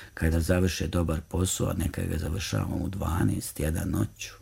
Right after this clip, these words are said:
nekad sam torte pravio i tri ujutro. I kad vidite onda taj rad, onda, kao i svaki čovjek, kao i svaki posao,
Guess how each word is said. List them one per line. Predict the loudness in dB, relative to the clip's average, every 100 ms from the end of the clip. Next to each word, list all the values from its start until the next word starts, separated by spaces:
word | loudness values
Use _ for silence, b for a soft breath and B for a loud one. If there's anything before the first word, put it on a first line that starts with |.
| -20 B B B B B
nekad | -4 -2 -2
sam | 0 0
torte | 2 2 0
pravio | 2 2 4 0
i |
tri | -2 0 2
ujutro. | 4 2 2 -2 -4 -2 -4 -12 -20 -20 -20 -18 -10 -8 B B B
I | 0
kad | 2 2
vidite | 4 2 4
onda | 4 4
taj | 4 4 4 4
rad, | 4 2 2
onda, | 2 0 0 0 -2 -2
kao | 0 0
i |
svaki | 2 2 0 -2
čovjek, | 0 2 2 2
kao | 2
i | 2
svaki | 2 2 2
posao, | 2 4 4 0